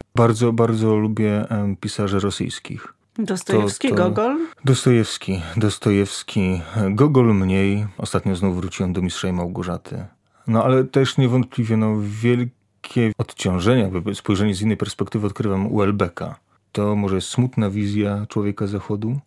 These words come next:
Speaker 1: ale jednak w dużej mierze prawdziwe i to też jest otrzeźwiające. Generalnie jestem bardzo ciekaw literatury. Zazwyczaj to, co jest mocno reklamowane i pompowane, jakoś powoduje, że ja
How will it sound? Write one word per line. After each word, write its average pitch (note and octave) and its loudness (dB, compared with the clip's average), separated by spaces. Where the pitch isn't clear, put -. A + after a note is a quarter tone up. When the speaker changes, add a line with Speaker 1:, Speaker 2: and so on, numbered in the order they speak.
Speaker 1:
ale G2+ 2
jednak G#2+ -2
w G#2+ -8
dużej G#2+ 0
mierze G2 0
prawdziwe F#2 -6
i G2 -8
to - -8
też - -8
jest G2+ -6
otrzeźwiające. F#2+ -6
Generalnie C3+ 6
jestem B2 2
bardzo G#2+ 4
ciekaw - -12
literatury. G#2 -4
Zazwyczaj G#2+ 2
to, - -4
co G#2 -6
jest - -8
mocno G#2+ 0
reklamowane G2+ -2
i G2 -4
pompowane, G2 -4
jakoś G2+ -10
powoduje, G2+ -4
że G2+ -2
ja F#2+ -4